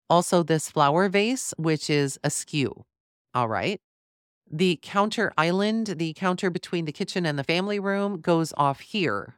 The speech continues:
I processed that. Okay. Off this counter area, were you able to lift any latent fingerprints or palm prints?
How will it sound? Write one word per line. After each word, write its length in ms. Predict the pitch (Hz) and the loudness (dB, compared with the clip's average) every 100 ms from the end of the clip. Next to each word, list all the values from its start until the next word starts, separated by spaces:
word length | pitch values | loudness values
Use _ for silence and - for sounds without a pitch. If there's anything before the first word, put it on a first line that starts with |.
| _ | _
I 280 | 143 139 135 | 2 4 0
processed 580 | - 139 - 110 110 - - | 0 0 0 -2 -4 -8 -12
that. 520 | 131 175 143 - - - _ _ _ 143 | 2 2 2 -2 -20 -20 _ _ _ -4
Okay. 420 | 139 113 101 170 _ _ _ _ | -2 -2 -4 -6 _ _ _ _
Off 300 | 175 240 285 | 4 4 4
this 240 | - 214 - | 0 -2 -2
counter 440 | - 208 208 160 - | -2 -2 0 -4 -2
area, 520 | 180 147 98 98 - _ _ _ - | 0 0 -2 -4 -8 _ _ _ -12
were 300 | 160 180 226 | -2 2 2
you 300 | 202 214 190 | 0 -2 0
able 240 | 180 190 | 0 0
to 140 | - | 0
lift 300 | 170 156 156 | 0 0 0
any 200 | 180 180 | 0 2
latent 440 | 165 143 156 170 160 | 2 0 0 -2 -2
fingerprints 600 | 240 247 202 165 160 - | -2 0 -2 -2 -2 0
or 260 | 143 156 | 0 0
palm 260 | 180 214 285 | 2 0 0
prints? 480 | - 110 - - | -2 -4 -4 -12